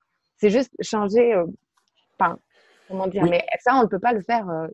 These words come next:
Speaker 1: nous, individuellement. On peut le faire dans nos vies de tous les jours, mais, euh, comment dire, euh, j'ai l'impression que c'est quoi ? C'est tenu par, euh, l'économie et que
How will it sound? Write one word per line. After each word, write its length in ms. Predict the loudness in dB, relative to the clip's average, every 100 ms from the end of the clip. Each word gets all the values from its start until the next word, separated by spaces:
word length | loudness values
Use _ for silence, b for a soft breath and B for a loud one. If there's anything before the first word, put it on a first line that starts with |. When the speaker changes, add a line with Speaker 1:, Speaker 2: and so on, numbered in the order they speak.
| _ -4
Speaker 1:
nous, 260 | -2 0 -2
individuellement. 800 | -4 -2 -2 -2 -4 -4 -8 -12 _ _ -6
On 100 | 0
peut 100 | 0
le 80 | 2
faire 320 | 0 0 -2
dans 160 | -4 -4
nos 160 | -4
vies 160 | -2 -4
de 80 | -2
tous 140 | 0
les 160 | 0 0
jours, 280 | -2 -6 b b b -4
mais, 320 | -2 0 -2
euh, 260 | -2 -4 -6 _ _ -8
comment 200 | -4 -2
dire, 260 | -2 -2
euh, 140 | -4 -8 -14 _
j'ai 120 | -10
l'impression 500 | -10 -8 -12 -8 -10
que 140 | -10 -20 _ _ _ _ _ _ -20
c'est 100 | -8
quoi ? 280 | -2 -2 -4
C'est 180 | -8 -6
tenu 340 | -2 0 0 -2
par, 320 | -4 -4 -4
euh, 500 | -4 -4 -8 -10 -12 -4
l'économie 600 | -2 0 -2 -4 -2 -2
et 100 | -2
que 240 | -4 -6